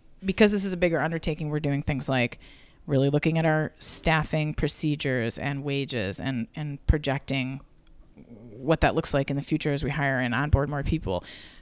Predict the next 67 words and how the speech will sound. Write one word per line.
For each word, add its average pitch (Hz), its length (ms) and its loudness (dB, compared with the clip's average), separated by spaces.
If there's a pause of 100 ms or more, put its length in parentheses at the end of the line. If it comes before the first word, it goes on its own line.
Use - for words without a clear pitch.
costs 151 480 6
and 151 180 -2
margins 151 500 0
and 151 120 -6
what 143 160 -2
that 156 220 6
looks 143 220 0
like. - 180 -4
What 151 140 0
did 175 160 2
we 180 80 6
actually 180 300 4
spend 190 300 0
on 165 80 0
building 139 240 0
this? 135 200 -8
Every 202 180 0
time 196 200 -2
I'm 170 120 -2
doing 160 200 -2
something 156 260 -6
like 147 160 -8
that, - 340 2 (420)
or 156 120 0
Liz 147 220 2
is 160 80 -2
doing 175 140 0
something 185 240 0
like 180 60 2
that, 180 200 8
we're 156 100 4
thinking, 143 520 0 (400)
"Okay, 320 200 6 (120)
well, 240 160 8
so 226 200 4
for 226 160 0
next," 262 280 2
we 175 80 2
catch 165 180 4
ourselves 147 260 0
saying, 147 180 0
like, 147 160 -2
"For 202 100 0
the 190 80 2
next 240 260 2
one 160 200 2
or 160 80 0
for 175 180 -2
something 190 360 0
in 170 60 0
the 165 60 -2
future." 180 400 4
And 147 140 2
then 143 120 -2
it's - 180 -8
like, 127 200 -2 (720)
we're, 190 280 8
so 214 160 8
we're 208 120 10
kind 233 240 8
of 202 100 4
gathering 180 380 8
all 165 160 6
that 165 180 4
knowledge 160 380 2
so 147 180 2
that, 143 380 0